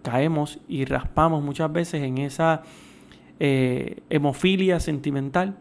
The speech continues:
en donde ya nos cortan, sangramos, nos ofendemos, levantamos la ira y nos lanzamos entonces a, a, a, a, a tomar todo por nuestra cuenta, a tomar, eh, las riendas por nosotros, sin esperar muchas veces la ayuda de otras personas.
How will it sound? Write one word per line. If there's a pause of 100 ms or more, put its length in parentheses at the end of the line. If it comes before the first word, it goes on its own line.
(540)
en
donde
ya
nos
cortan,
sangramos,
nos
ofendemos,
levantamos
la
ira
y
nos
lanzamos
entonces
a, (360)
a,
a,
a,
a
tomar
todo
por
nuestra
cuenta,
a
tomar, (400)
eh,
las
riendas
por
nosotros,
sin
esperar
muchas
veces
la
ayuda
de
otras
personas.